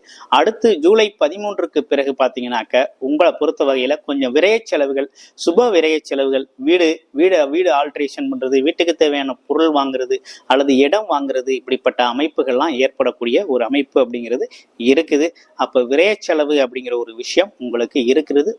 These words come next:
மங்கள நிகழ்ச்சிகளுக்கு விரய செலவு அப்படிங்கிற ஒரு விஷயமும் உண்டு. அடுத்து பாத்தீங்கன்னா, திருவாதிரை நட்சத்திரத்தை பொறுத்தவரையில பேச்சாற்றல், சுய பெருமை, கௌரவம் சார்ந்த விஷயங்களுக்கு அதிக மதிப்பு கொடுக்க வர வேண்டியது. அதே போல பயமற்றவர்கள்,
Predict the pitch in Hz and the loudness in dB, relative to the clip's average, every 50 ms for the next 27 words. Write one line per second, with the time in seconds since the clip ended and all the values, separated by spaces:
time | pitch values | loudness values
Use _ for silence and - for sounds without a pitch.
0 | 135 135 147 175 202 220 220 208 196 165 151 143 160 160 - - - 143 139 135 | -2 -2 -2 0 2 0 0 0 0 -2 -2 -2 -2 -4 -4 -6 -4 -4 -2 -2
1 | 135 - - 196 143 131 135 147 156 147 - - 131 127 131 127 123 117 117 120 | -4 -4 -2 -2 0 2 2 2 2 0 -2 -4 -4 -2 -2 -2 -4 -4 -6 -10
2 | 117 117 117 107 117 117 - - 131 120 147 226 - - _ _ _ _ - 117 | -8 -8 -8 -8 -8 -8 -4 -4 -2 -2 -2 -6 -8 -12 _ _ _ _ -2 2
3 | 120 123 123 123 127 120 - - _ - - - - - - 123 135 156 202 220 | 4 4 4 4 4 2 0 -4 _ -16 -16 -16 -12 -4 0 2 2 4 2 2
4 | - 226 202 - 160 151 151 - 135 135 135 135 - - 151 160 214 240 240 226 | 2 2 4 4 2 2 2 0 0 2 2 0 0 0 0 2 4 4 2 2
5 | 208 208 196 180 160 151 - - 151 139 143 135 127 - 127 120 - 135 143 - | 2 0 -4 -4 -6 -8 -8 -8 -8 -6 -6 -6 -4 -4 -6 -4 -2 -4 -2 0
6 | 160 143 139 135 135 131 123 123 127 131 - _ - - - - _ _ - 165 | 0 0 2 0 0 0 0 0 0 0 -2 _ -20 -20 -20 -20 _ _ 2 2
7 | 196 202 208 - 208 175 151 - 143 139 156 151 _ _ _ _ _ _ _ - | 2 2 2 2 2 2 2 0 -4 -4 -4 -6 _ _ _ _ _ _ _ -10
8 | - - 190 202 220 208 220 180 170 165 160 165 165 160 147 131 143 156 170 185 | -2 0 4 4 4 2 2 0 0 0 0 -2 -2 -4 -2 0 2 2 2 2
9 | 190 175 165 156 160 - - 156 147 147 151 151 135 131 - - 151 147 139 135 | 2 0 -2 -4 -6 -4 -2 0 0 0 -2 -4 -6 -6 -4 -4 -4 -2 -2 0
10 | 131 - - - 151 127 139 160 160 151 139 131 143 160 - - 147 - 139 135 | -2 -2 0 0 0 0 0 -2 -4 -4 -2 -2 -4 -4 -4 -4 -4 -2 -2 -4
11 | - - 135 127 127 123 131 127 123 117 120 117 120 127 - _ - - - - | -2 0 0 2 2 0 0 -6 -6 -8 -8 -8 -8 -12 -14 _ -20 -20 -12 -4
12 | - 131 139 175 208 208 190 185 165 160 160 - - 151 165 190 190 190 180 - | 0 2 4 4 4 4 2 4 4 4 2 2 2 2 2 2 0 -4 -6 -4
13 | - 180 170 160 147 143 147 151 | -4 -2 -2 -2 -2 -2 -4 -6